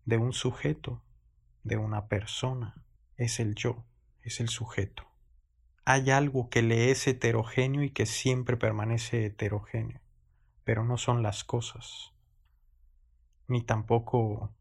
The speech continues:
lo que entra dentro del mundo ya totalizado. Es decir, para ir al límite, la persona como ingeniero, como cajero, como taxista, como arquitecto,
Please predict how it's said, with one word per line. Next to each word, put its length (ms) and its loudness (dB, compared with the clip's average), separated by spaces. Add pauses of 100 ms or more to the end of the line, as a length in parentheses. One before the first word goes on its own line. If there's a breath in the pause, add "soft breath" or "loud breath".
(240)
lo 220 2
que 200 2
entra 320 4
dentro 400 0
del 160 0
mundo 300 2
ya 180 0
totalizado. 840 -2 (180)
Es 240 2
decir, 560 0 (100)
para 340 2
ir 180 4
al 160 6
límite, 540 0 (340)
la 220 -2
persona 680 0
como 460 6
ingeniero, 880 -2 (420)
como 500 2
cajero, 720 -4 (460)
como 400 4
taxista, 920 -4 (220)
como 340 4
arquitecto, 800 -8